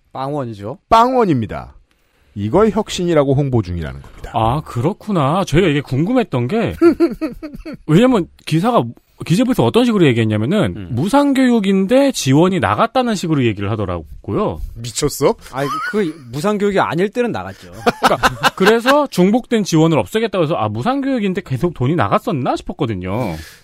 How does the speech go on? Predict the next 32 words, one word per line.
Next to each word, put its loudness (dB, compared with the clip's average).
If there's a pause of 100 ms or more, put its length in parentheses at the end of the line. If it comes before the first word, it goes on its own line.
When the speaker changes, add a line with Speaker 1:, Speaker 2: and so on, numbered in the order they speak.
Speaker 2:
정치 -10
참 -2
쉽게 -2
하죠. 0
Speaker 1:
음. -20 (380)
Speaker 2:
네. -4 (540)
Speaker 3:
그 4
왜, 2 (380)
얼마 -6
Speaker 2:
그러니까 2 (100)
Speaker 3:
전에 0
Speaker 2:
이거 4
역사람은 -2
쉬운 -8
게, -6 (280)
만약에 0
정말로 2
그렇게 0
돈이 -2
나갔죠? -2 (720)
그럼 0
보수 2
언론이 2
가만히 0
뒀겠습니까? -4 (160)
Speaker 3:
그렇죠. -2
Speaker 2:
그동안? -4 (280)
네. -10 (220)
Speaker 3:
아니, 4
그 2
얼마 4
전에 0